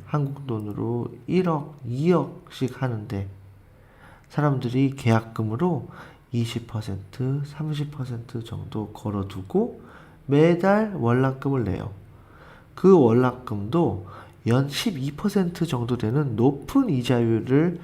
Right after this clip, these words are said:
갖고 있습니다. 공사가 중간에 중단되어 버리거나 건설회사가 부도나면 피해보는 사람들이 속출하고 있습니다.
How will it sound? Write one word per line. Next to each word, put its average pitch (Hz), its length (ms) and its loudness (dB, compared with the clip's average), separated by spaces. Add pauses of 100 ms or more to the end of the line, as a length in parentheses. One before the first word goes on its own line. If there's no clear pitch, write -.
갖고 - 320 -4
있습니다. 98 500 -4 (760)
공사가 170 440 4
중간에 151 540 4
중단되어 139 640 2
버리거나 107 680 0 (500)
건설회사가 120 840 0
부도나면 123 720 0 (560)
피해보는 180 440 0
사람들이 117 840 -4
속출하고 143 640 -6
있습니다. 98 520 -6